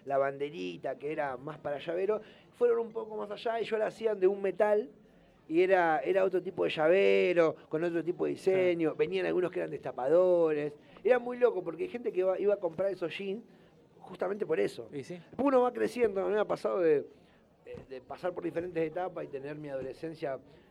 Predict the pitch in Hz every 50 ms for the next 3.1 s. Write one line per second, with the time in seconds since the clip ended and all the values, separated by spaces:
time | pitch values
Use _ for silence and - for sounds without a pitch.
0 | _ - 151 156 - 160 143 156 151 - 147 135 127 127 123 123 - - 190 185
1 | 175 151 151 160 - _ _ _ _ _ _ _ _ _ _ _ _ _ _ _
2 | - - - - - 175 - 214 208 208 208 202 196 202 208 214 214 220 240 277
3 | 285 269